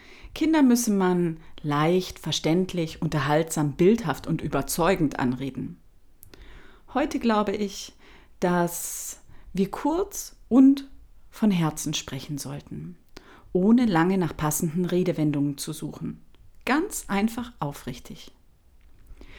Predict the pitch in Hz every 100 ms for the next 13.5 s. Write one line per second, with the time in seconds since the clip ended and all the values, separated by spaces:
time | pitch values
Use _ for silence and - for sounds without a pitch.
0 | - - - - - 247 294 311 311 262
1 | 247 226 208 202 202 196 185 175 180 180
2 | - 175 247 247 226 180 - - - 196
3 | 208 226 269 302 349 - - - 156 -
4 | 202 202 202 196 - - 208 226 233 190
5 | 185 - 190 165 143 143 160 - - -
6 | - 156 151 165 190 233 - - - -
7 | 214 233 226 226 220 - 220 - 180 -
8 | 196 156 143 139 165 - - - - -
9 | - - - - - 165 - 160 165 156
10 | 156 202 170 - 190 220 226 - 165 156
11 | - 127 165 180 196 180 160 156 151 -
12 | 160 - - 156 165 180 - - - -
13 | 160 - 160 156